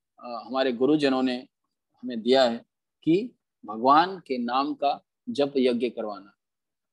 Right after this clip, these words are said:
लोगों से, अ, भगवान के नाम का जप कराना, और उन जो, जो कलयुग के जो लक्षण हैं, उन, उन जो प्रभाव, जहाँ प्रभावित क्षेत्र हैं,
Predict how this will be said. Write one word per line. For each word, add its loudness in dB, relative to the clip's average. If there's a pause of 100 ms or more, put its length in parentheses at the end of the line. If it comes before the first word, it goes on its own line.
(180)
लोगों 6
से, 4 (440)
अ, -4
भगवान 2
के -6
नाम -4
का -8
जप -6 (100)
कराना, -14 (960)
और 6
उन -8
जो, 2
जो 0
कलयुग 2
के -2
जो -2
लक्षण 0
हैं, -2 (260)
उन, -8 (140)
उन 0
जो 4
प्रभाव, 4
जहाँ -4
प्रभावित -4
क्षेत्र -2
हैं, -6